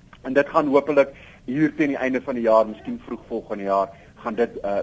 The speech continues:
beskikbaar gestel word. En dan ook, uh, ene wat gaan fokus op Engels vir aanleerders. Uh, so nie vir gevorderde Engelse gebruikers nie, maar spesifiek gerig is op aanleerders van Engels,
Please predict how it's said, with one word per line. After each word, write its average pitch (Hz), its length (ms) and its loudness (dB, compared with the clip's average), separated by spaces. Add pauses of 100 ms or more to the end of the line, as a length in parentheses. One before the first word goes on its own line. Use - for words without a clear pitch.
beskikbaar 95 520 -6
gestel 104 380 -6
word. 190 140 -6 (380)
En 165 140 0
dan 185 200 6
ook, 196 240 2 (100)
uh, 156 180 6 (140)
ene 180 380 4 (340)
wat 143 220 4
gaan 147 420 -2
fokus 156 440 -6 (120)
op - 200 -4 (100)
Engels 139 360 -4 (380)
vir 135 140 -2
aanleerders. 110 800 -2 (400)
Uh, 120 160 4 (180)
so 156 100 -2
nie 185 220 -4
vir 180 280 0
gevorderde 165 640 0
Engelse 143 380 -4
gebruikers 127 460 -2
nie, 139 100 -8
maar 113 200 -6
spesifiek - 460 -16
gerig 110 340 -10
is 104 160 -12 (300)
op 131 200 2
aanleerders 117 600 2
van 95 160 -8
Engels, 95 300 -12